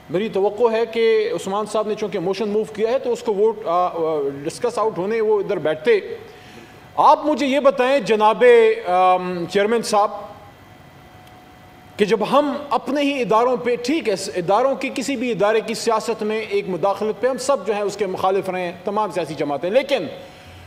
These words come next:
उनकी शहादतों को questionable करना, आप जब इस तरह की बात करते हैं कि पख्तून भी खुदा न खास्ता पाकिस्तान में जो है वो ग़ुलाम है और बलोच भी ग़ुलाम हैं और यहाँ सत्तर हज़ार बंदा फौत हो गए,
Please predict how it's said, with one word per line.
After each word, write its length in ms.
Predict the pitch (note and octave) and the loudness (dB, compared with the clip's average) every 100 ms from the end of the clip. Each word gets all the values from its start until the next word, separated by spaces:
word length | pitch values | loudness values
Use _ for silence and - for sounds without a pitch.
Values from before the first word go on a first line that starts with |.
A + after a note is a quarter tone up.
| - - | -6 0
उनकी 340 | D4+ C#4 D#4+ | 0 0 -2
शहादतों 600 | - A3+ A#3 A#3 D4+ D#4 | -2 0 2 2 0 -2
को 120 | C#4+ | -4
questionable 640 | - B3+ A#3+ C4 B3 A#3 - | -2 -2 0 0 4 4 2
करना, 480 | F#3+ F3+ F3 E3+ - - - - - - - - | 0 0 -4 -4 -10 -20 -20 -20 -20 -20 -4 4
आप 220 | C#4 B3+ | 4 4
जब 140 | D4+ D#4 | 2 0
इस 140 | - | 0
तरह 200 | D#4 D4 | 0 0
की 140 | D4 A3+ | 0 2
बात 320 | A#3 B3+ - | 4 2 2
करते 220 | A#3+ B3+ | -2 0
हैं 220 | B3+ C4 | -2 -2
कि 120 | B3 | -2
पख्तून 540 | - A#3+ - C#4+ D4+ C#4+ | -2 -2 -2 -4 -2 0
भी 120 | C4+ | -2
खुदा 280 | - A3+ A#3+ | 0 2 2
न 100 | A#3 | 0
खास्ता 340 | A3+ A3 A#3 | 0 0 0
पाकिस्तान 580 | - - - G3 A3 A3 | 0 -2 -4 -2 0 0
में 120 | A3+ | -2
जो 120 | F3+ | 0
है 60 | G#3 | 2
वो 100 | G3 | 2
ग़ुलाम 400 | E3+ F#3+ G3+ G3 | 2 2 2 0
है 220 | F#3+ G3 | -2 0
और 160 | F#3 E3 | 0 -2
बलोच 500 | C#3 D#3 C4 D4 G3+ | -2 0 2 0 -2
भी 120 | A3 | -2
ग़ुलाम 480 | F3+ G3 G3 G3 E3+ | 0 2 2 2 -2
हैं 280 | F3+ F#3 F3+ | -4 -4 -2
और 200 | E3+ F3 | -2 -2
यहाँ 220 | F#3 F3 | -2 -4
सत्तर 380 | C4+ - A3 G3+ | -4 -4 -2 -2
हज़ार 220 | G3+ F#3+ | 0 -2
बंदा 300 | F3 G#3 G3+ | -2 0 0
फौत 280 | G3+ G3+ G3 | 0 0 0
हो 100 | F3+ | 0
गए, 200 | A3 | -2